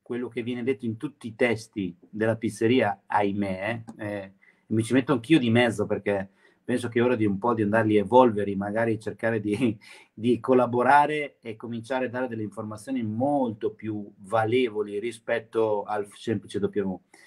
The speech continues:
La stabilità della farina è una, in base al tipo della farina che noi abbiamo, che sia forte, che sia debole o che,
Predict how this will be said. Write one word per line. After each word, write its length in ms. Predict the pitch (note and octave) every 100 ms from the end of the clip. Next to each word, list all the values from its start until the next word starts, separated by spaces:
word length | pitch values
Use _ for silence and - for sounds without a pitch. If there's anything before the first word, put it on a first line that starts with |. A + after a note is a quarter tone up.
| - _ _ _
La 120 | C3
stabilità 400 | D#3 F#3 G3 A#3
della 220 | A3+ D3
farina 580 | - D3 C#3+ G#2+ G#2 A2+
è 120 | C3
una, 460 | C#3 C#3+ C3 B2+ B2
in 220 | C#3 B2+
base 300 | C#3 F#3 D#3+
al 180 | C#3+ A2+
tipo 280 | E3+ G3 D#3+
della 200 | B2+ A#2
farina 320 | A#2 C#3+ D3
che 100 | -
noi 200 | G#2+ C#3+
abbiamo, 480 | A#2 G#2 A#2 G#2+ G2+
che 140 | G2 G#2
sia 220 | - C#3
forte, 460 | - C3 C#3+ - A2+
che 120 | A2+
sia 240 | - B2+
debole 440 | A#2 A#2 G2 G2 G2
o 100 | G2
che, 420 | G#2+ G#2 G2